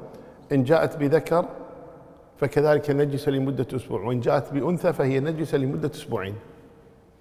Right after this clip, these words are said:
فالنبي صلى الله عليه وسلم أخبرهم أن هذا الكلام باطل، وأن الحائض يعني كل ما في الأمر أنه ينزل عليها دم دون اختيارها، لكن لا تكون نجسة. الدم ينجس،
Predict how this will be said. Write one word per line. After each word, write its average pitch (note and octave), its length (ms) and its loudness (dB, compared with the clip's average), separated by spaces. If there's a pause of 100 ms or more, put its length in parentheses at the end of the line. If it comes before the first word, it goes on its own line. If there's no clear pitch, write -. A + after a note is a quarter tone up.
(1500)
فالنبي C#3 1200 2
صلى C#3+ 280 2
الله D3 180 2
عليه B2+ 120 2
وسلم B2 560 0 (260)
أخبرهم D3+ 460 0
أن A#2 140 -2
هذا C#3+ 180 -4
الكلام A#2+ 300 -4
باطل، - 320 -6 (1400)
وأن C#3 200 -2
الحائض C#3+ 500 -4
يعني C#3 380 -2 (120)
كل F3 80 -2
ما C#3+ 160 2
في A#2+ 100 -6
الأمر D#3+ 360 -4
أنه D#3+ 240 -2
ينزل D#3 240 0
عليها B2 420 -2
دم D3+ 240 -2 (680)
دون F3 180 2
اختيارها، D#3 440 0
لكن G#2 220 -4
لا A2 160 -2
تكون F#3+ 320 -2
نجسة. A#2+ 420 0
الدم D#3 320 4
ينجس، A#2+ 480 -2